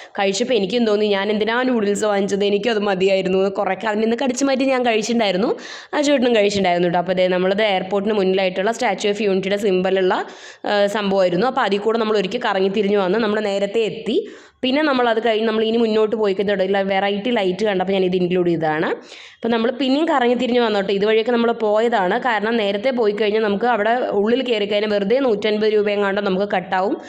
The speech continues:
just അവരെ വിളിക്കാനുള്ള ഒരു ടൈമിന് വേണ്ടി മാത്രം. ടെൻ ഫിഫ്റ്റീൻ മിനിറ്റ്സോ മറ്റോ ആണ് നമുക്ക് അലൗഡ് ഫ്രീ ടൈം ഉള്ളത്. ഇല്ലെങ്കിൽ വൺ ഫിഫ്റ്റി റുപ്പീസ് എങ്ങാണ്ടോ കട്ട് ഔട്ട്. just അവരെ വിളിക്കാം, അവർ എയർപോർട്ടിന് വെളിയിൽ വരും, അവർ just ഒന്ന് പിക്ക് ചെയ്യാൻ വേണ്ടി മാത്രം വൺ ഫിഫ്റ്റി റുപ്പീസ് വെറുതെ കളയണ്ടല്ലോ.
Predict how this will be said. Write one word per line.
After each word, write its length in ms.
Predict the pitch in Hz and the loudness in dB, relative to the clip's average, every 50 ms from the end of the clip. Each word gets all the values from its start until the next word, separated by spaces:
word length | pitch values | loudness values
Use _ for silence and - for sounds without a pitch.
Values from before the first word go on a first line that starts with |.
| - - - - _ - 202 | -20 -20 -20 -20 _ -8 -4
just 300 | 185 208 202 202 208 311 | -2 -2 -2 -2 -2 0
അവരെ 240 | 262 240 226 226 233 | 2 2 4 4 2
വിളിക്കാനുള്ള 600 | 220 220 214 196 208 208 233 226 226 226 214 214 | 2 2 0 -2 -2 0 0 0 2 0 2 2
ഒരു 140 | 214 202 190 208 | 0 0 0 0
ടൈമിന് 260 | 202 185 185 185 190 | 0 0 2 2 2
വേണ്ടി 180 | 190 185 180 185 | 2 2 0 0
മാത്രം. 440 | 175 180 175 175 175 170 160 147 156 165 - - | 0 0 -2 -2 -4 -4 -6 -6 -6 -6 -6 -4
ടെൻ 120 | 214 214 240 254 | -4 -2 -2 -2
ഫിഫ്റ്റീൻ 360 | 254 254 247 - 254 226 226 226 | -4 -6 -6 -4 -4 -2 -2 0
മിനിറ്റ്സോ 280 | 220 202 196 - 233 214 | -2 -2 -2 -2 -2 -2
മറ്റോ 220 | 208 196 196 208 | -2 -2 -2 0
ആണ് 120 | 202 202 202 | 0 0 2
നമുക്ക് 220 | 190 190 180 233 240 226 | 0 0 0 0 0 0
അലൗഡ് 320 | 202 196 196 196 196 208 202 | 0 0 0 0 0 -2 -2
ഫ്രീ 120 | 202 190 196 185 185 196 | -2 -2 -2 0 0 0
ടൈം 160 | 190 180 180 180 | 0 2 2 2
ഉള്ളത്. 300 | 175 170 160 156 185 294 480 - - - - - - _ _ _ _ _ _ _ _ _ - - | 2 0 0 0 0 -2 -2 -6 -12 -20 -20 -20 -20 _ _ _ _ _ _ _ _ _ -6 -4
ഇല്ലെങ്കിൽ 280 | 202 214 214 226 254 247 | -4 -2 -2 -2 0 0
വൺ 100 | 214 214 | 0 -2
ഫിഫ്റ്റി 220 | 196 196 - 240 | -4 -4 -2 -2
റുപ്പീസ് 320 | 226 220 202 226 214 202 226 | -2 -2 0 0 -2 0 0
എങ്ങാണ്ടോ 280 | 208 202 196 190 190 202 | 0 0 0 0 0 -2
കട്ട് 220 | 190 190 175 - 185 | -2 -4 -2 -2 0
ഔട്ട്. 200 | 180 175 175 185 | 0 0 0 -2
just 280 | 165 185 180 175 180 240 233 | -2 -2 -4 -2 -2 -2 -2
അവരെ 160 | 202 208 220 | 0 0 0
വിളിക്കാം, 340 | 220 226 214 190 208 214 214 220 | 0 0 -2 -2 -4 -2 -2 0
അവർ 140 | 208 208 208 | -2 0 0
എയർപോർട്ടിന് 380 | 208 202 202 220 214 202 220 220 | -2 -2 -2 -4 -4 -2 0 0
വെളിയിൽ 180 | 208 202 202 202 | 0 2 2 2
വരും, 160 | 202 202 226 285 - - - - - - - | 2 0 0 -4 -6 -12 -18 -20 -12 -6 -4
അവർ 180 | 185 185 202 | -2 0 0
just 260 | 214 214 226 208 208 233 | 0 0 0 -2 0 0
ഒന്ന് 120 | 233 240 | 0 0
പിക്ക് 220 | 240 226 196 190 - | 0 -2 -4 -4 -2
ചെയ്യാൻ 140 | 233 226 226 | -4 -2 0
വേണ്ടി 140 | 220 220 226 214 | 0 0 0 0
മാത്രം 300 | 202 196 190 196 254 240 | 0 -2 -2 -2 -2 -2
വൺ 100 | 233 208 208 | 0 0 0
ഫിഫ്റ്റി 220 | 214 202 202 220 214 | -2 -2 -2 -2 -2
റുപ്പീസ് 280 | 208 214 226 214 233 220 | 0 -2 -2 -2 -2 -2
വെറുതെ 240 | 202 180 156 175 196 247 | -2 -2 0 -2 -2 -2
കളയണ്ടല്ലോ. 540 | 269 277 269 262 247 247 240 220 180 160 | -2 -2 0 0 0 0 0 0 0 -2